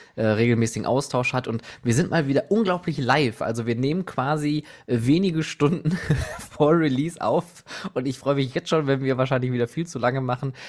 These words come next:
äh, ich dann nachher wieder, äh, bis heute Nacht schneide, <laughs> damit das morgen früh dann, äh,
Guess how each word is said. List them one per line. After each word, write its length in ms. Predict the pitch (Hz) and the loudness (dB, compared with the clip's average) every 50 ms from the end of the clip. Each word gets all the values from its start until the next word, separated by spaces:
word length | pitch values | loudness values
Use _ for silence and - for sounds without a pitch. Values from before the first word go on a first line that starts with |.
| - - | -14 -6
äh, 100 | - 110 104 | -2 0 0
ich 120 | 123 127 | 0 2
dann 160 | - 123 117 | 0 0 2
nachher 320 | 123 123 127 135 131 117 117 | 4 4 4 4 4 2 2
wieder, 500 | 120 120 117 117 117 113 - 107 113 113 | 4 4 6 6 6 4 4 2 0 0
äh, 40 | |
bis 200 | 110 120 113 - | 0 -2 -2 0
heute 160 | 127 120 123 123 | -2 -2 0 -2
Nacht 200 | 113 113 - - | -4 -4 -4 -8
schneide, 400 | - - 117 120 123 127 123 123 - - - | -2 0 2 2 4 2 2 0 -4 -14 -20
<laughs> 160 | - - - | -20 -20 -14
damit 440 | - - - - - 127 - - - | -10 -8 -8 -6 -4 -4 -4 -2 -4
das 180 | 123 - - | -4 -6 -6
morgen 280 | 123 101 104 110 120 120 | -4 -4 -4 -4 -4 -8
früh 220 | - - 113 104 | -10 -6 -4 -2
dann, 240 | 98 95 95 95 90 - | 0 0 -2 -2 -4 -4
äh, 240 | 73 87 85 82 | -4 -2 -4 -4